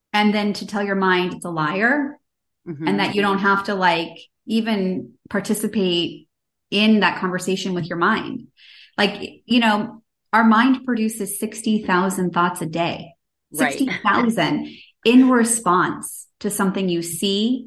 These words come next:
Speaker 1: smell, feel, and hear. Like, you and I are having, like, a direct thought conversation. Like, we're being thoughtful, we're being mindful,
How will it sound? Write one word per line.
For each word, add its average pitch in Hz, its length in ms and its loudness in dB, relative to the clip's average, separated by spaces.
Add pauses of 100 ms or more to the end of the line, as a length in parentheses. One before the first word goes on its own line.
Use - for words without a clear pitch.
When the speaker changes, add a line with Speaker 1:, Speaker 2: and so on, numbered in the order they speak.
Speaker 1:
smell, 196 760 0
feel, 208 380 0
and 180 160 -2
hear. - 600 -2 (500)
Like, 220 160 0
you 277 100 4
and 294 80 6
I 247 160 6
are 220 80 6
having, 202 420 0
like, 185 200 -2
a 170 300 0 (300)
direct 196 640 -2 (640)
thought 180 720 2
conversation. 165 640 -2
Like, 156 120 0
we're 196 60 -2
being 196 180 2
thoughtful, 196 520 2
we're 185 80 -2
being 175 240 -4
mindful, 180 800 0